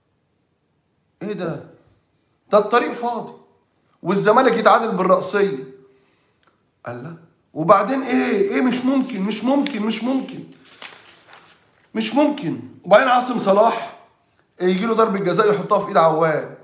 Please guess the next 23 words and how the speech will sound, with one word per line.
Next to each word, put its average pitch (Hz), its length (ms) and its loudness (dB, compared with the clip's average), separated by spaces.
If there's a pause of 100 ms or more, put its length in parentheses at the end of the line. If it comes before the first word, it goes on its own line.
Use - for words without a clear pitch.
(120)
الحاجة 220 260 0
الوحيدة، 196 260 -2
الحسنة 202 320 -2
الوحيدة 180 220 -2
اللي 170 100 2
عملها 180 200 4
عواد 180 200 2
طول 185 140 -6
المباراة. 147 680 -2 (320)
اه، 240 720 4 (400)
بس 185 300 2
عو-، 196 240 6
قارن 254 460 2
بين 220 140 2
عواد 220 440 4
ومحمد 214 460 -4
بسام. 170 640 -4 (560)
في 220 80 -2
الكرات 277 380 2
العرضية 277 580 0
محمد 254 440 0
بسام 247 500 -2
مالك 254 520 -2